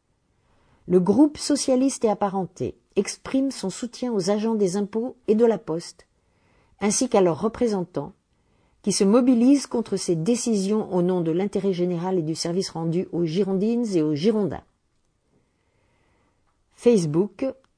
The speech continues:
groupe socialiste et apparenté, département de la Gironde, Twitter,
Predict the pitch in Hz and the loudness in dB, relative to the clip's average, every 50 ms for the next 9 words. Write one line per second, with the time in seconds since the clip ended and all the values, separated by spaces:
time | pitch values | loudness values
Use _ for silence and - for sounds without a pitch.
0 | _ - 165 147 151 190 240 202 - - - _ - - - 226 - - 208 196 | _ -6 -4 -2 0 2 0 0 -2 -6 -14 _ -12 -8 -8 -4 -2 0 0 2
1 | 180 165 - - 180 180 - - 131 - 131 120 - - 151 - - _ _ _ | 0 0 -2 -4 -6 -6 -6 -8 -10 -10 -12 -10 -8 -8 -8 -8 -10 _ _ _
2 | _ _ _ _ _ _ _ _ _ _ _ _ _ _ - - 156 208 - 190 | _ _ _ _ _ _ _ _ _ _ _ _ _ _ -2 2 2 2 2 2
3 | 190 - - 185 180 175 170 151 151 139 135 127 127 120 120 123 127 151 190 202 | -2 -2 -2 -2 -2 0 -2 -2 -2 -4 -4 -4 -6 -6 -6 -8 -8 -8 -8 -8
4 | 233 226 226 _ _ _ _ _ _ _ _ _ _ _ _ _ _ _ _ _ | -10 -12 -16 _ _ _ _ _ _ _ _ _ _ _ _ _ _ _ _ _
5 | - - 262 262 - - - 156 143 143 143 156 185 | -8 -4 -4 -4 -2 -2 -4 -4 -4 -4 -4 -6 -8